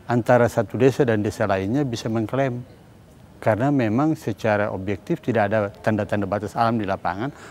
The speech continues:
maupun peta yang menunjukkan titik koordinat batas antara masyarakat adat tersebut. Strategi yang kami tempuh saat ini, pertama, identifikasi dan identif-, inventarisasi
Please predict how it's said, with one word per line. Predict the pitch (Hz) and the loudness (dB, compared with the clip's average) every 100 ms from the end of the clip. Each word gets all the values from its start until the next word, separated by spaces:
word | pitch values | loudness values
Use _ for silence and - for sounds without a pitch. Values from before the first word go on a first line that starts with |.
| - | -4
maupun | 113 120 117 156 | 0 0 0 -2
peta | - 110 - 151 | 0 0 6 6
yang | 147 120 | 6 4
menunjukkan | 117 107 95 101 - 160 175 - - - - - - - | 2 2 0 -4 0 0 0 -8 -20 -20 -20 -20 -20 -4
titik | 165 156 143 | 0 2 4
koordinat | 151 127 117 135 - | 6 6 6 4 6
batas | 117 - | 2 2
antara | 117 101 104 98 | -4 -2 0 0
masyarakat | 98 - 95 87 98 101 | -2 -4 -4 -6 -8 -6
adat | 101 101 | -6 -6
tersebut. | - - 104 95 - - | -10 -8 -8 -8 -10 -6
Strategi | - 120 127 127 143 | -2 0 2 4 6
yang | 127 | 4
kami | 120 113 | 2 0
tempuh | 117 107 120 156 | 0 -2 0 0
saat | 151 117 - | 2 0 2
ini, | 110 107 123 147 160 160 | 0 0 2 4 2 2
pertama, | 127 107 117 110 143 160 - | 0 4 4 4 4 2 0
identifikasi | 123 120 113 110 117 - 104 - 170 165 - - - | 0 2 2 -2 -4 2 2 2 -4 -4 -8 -16 4
dan | 117 147 156 - | 10 10 8 2
identif-, | 127 120 113 107 - - - - | 2 2 0 -4 -6 -14 -10 0
inventarisasi | 123 - 117 107 104 104 117 98 - 180 175 - | 0 2 2 4 2 2 4 2 2 -4 -6 -14